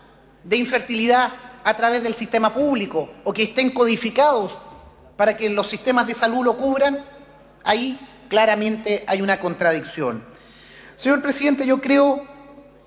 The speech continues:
que lo que este Parlamento está evitando es la discusión política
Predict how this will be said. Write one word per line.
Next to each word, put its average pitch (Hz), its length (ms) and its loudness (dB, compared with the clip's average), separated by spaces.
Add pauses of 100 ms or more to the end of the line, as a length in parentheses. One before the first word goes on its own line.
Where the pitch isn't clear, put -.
que 240 100 2
lo 240 100 4
que 285 100 -4
este 277 160 -4
Parlamento 269 1200 0
está 220 280 2
evitando 269 600 0 (680)
es 262 160 2
la 277 100 2
discusión 277 720 0 (640)
política 233 840 2